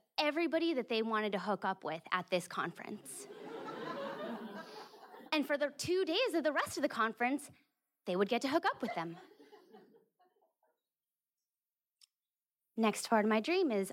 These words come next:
I am in a lunch lounge with lunch tables and a handful of women, no men, and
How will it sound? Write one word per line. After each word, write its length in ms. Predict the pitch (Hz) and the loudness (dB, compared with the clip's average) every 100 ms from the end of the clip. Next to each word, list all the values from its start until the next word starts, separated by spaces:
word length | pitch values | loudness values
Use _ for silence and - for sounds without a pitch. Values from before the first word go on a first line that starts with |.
| - | -6
I 180 | 185 196 | -2 0
am 420 | 214 220 220 214 - _ _ _ _ | 0 0 -2 -4 -10 _ _ _ _
in 440 | 214 190 190 202 233 - _ _ _ _ _ _ - | 2 4 4 0 -2 -10 _ _ _ _ _ _ -2
a 180 | 202 196 | 2 2
lunch 500 | 190 175 302 - - | 0 0 0 -2 -6
lounge 540 | 175 165 170 175 170 - | -4 -2 0 -2 -4 -4
with 180 | 180 170 - | -2 -2 -2
lunch 340 | 214 247 247 | 2 2 2
tables 720 | - 254 233 226 220 220 220 190 | 2 2 4 4 4 4 2 0
and 100 | 185 | -4
a 60 | |
handful 640 | 180 214 254 247 - 247 233 | -4 0 2 2 2 4 4
of 140 | 196 | 2
women, 560 | 202 202 196 196 196 196 - - - _ | 2 2 2 2 0 -4 -10 -18 -20 _
no 400 | 214 208 233 277 | -4 2 4 4
men, 600 | 285 208 175 170 180 214 - _ _ _ _ _ _ _ _ - | 4 2 0 0 -2 -4 -12 _ _ _ _ _ _ _ _ -2
and 520 | 208 208 214 214 | 2 4 2 2